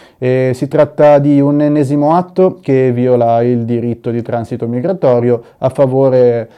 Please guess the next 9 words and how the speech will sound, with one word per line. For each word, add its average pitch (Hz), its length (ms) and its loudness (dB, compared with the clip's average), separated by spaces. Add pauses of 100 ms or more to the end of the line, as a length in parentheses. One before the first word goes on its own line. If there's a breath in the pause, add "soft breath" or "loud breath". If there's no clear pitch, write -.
(100)
di 120 400 -4
un 117 160 -6
governo 120 760 -2
statunitense, 127 880 -2
principalmente 123 680 -4
delle 123 200 -2
sue 127 260 -4
politiche 120 680 -4
migratorie. 110 680 -4